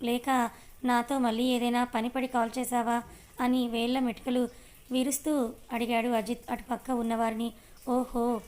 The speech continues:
హో, అజిత్, చాలా ఎక్కువ చేస్తున్నట్టు అనిపించడం లేదా? నాకన్నా ముందే పాదుకుపోయావు కదా, మళ్ళీ నన్ను హెల్ప్ ఏం చేయమంటావు?" అని అడుగుతున్నావు. "నీకు తెలిసిపోయిందా? పర్లేదు, నా మీద బాగానే నిఘా పెట్టావే.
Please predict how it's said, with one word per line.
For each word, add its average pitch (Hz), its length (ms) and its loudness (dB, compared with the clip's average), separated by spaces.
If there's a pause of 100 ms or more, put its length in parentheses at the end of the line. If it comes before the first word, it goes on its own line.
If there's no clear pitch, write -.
(360)
హో, 254 420 0 (500)
అజిత్, 240 340 -2 (920)
చాలా 233 220 2
ఎక్కువ 254 360 -2
చేస్తున్నట్టు 262 340 -2
అనిపించడం 247 360 -2
లేదా? 247 360 2
నాకన్నా 262 400 2
ముందే 247 400 4 (1000)
పాదుకుపోయావు 240 640 4
కదా, 208 240 0 (400)
మళ్ళీ 247 360 4
నన్ను 254 460 2 (320)
హెల్ప్ 233 240 2
ఏం 277 200 4
చేయమంటావు?" 262 500 2 (340)
అని 247 240 4
అడుగుతున్నావు. 247 540 0 (320)
"నీకు 247 180 2
తెలిసిపోయిందా? 233 720 0 (160)
పర్లేదు, 240 420 0
నా 240 140 0
మీద 233 200 -2
బాగానే 226 240 0
నిఘా 233 220 0
పెట్టావే. 240 500 -2